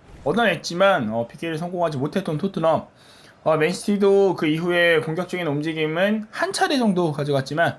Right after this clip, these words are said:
어, 슈팅이 기록하지 못한 채 양팀 영 대 영으로 전반을 마쳤습니다. 양팀 진영을 바꿔서 후반전 시작하겠습니다.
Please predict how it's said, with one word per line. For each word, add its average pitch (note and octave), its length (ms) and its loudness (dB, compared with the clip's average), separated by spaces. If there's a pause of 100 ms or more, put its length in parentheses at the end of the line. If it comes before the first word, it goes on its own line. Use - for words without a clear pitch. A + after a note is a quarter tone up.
어, A2+ 100 -4
슈팅이 E3+ 320 -6
기록하지 D#3 320 -2
못한 D3 360 0
채 C3+ 200 0
양팀 C3 560 -2
영 E3 200 2
대 B3 80 2
영으로 F#3 300 2
전반을 D3+ 500 0
마쳤습니다. F3 600 -4 (2500)
양팀 G#3+ 300 4
진영을 C#4+ 340 4
바꿔서 B3 320 2
후반전 D4 580 4
시작하겠습니다. G3 760 -2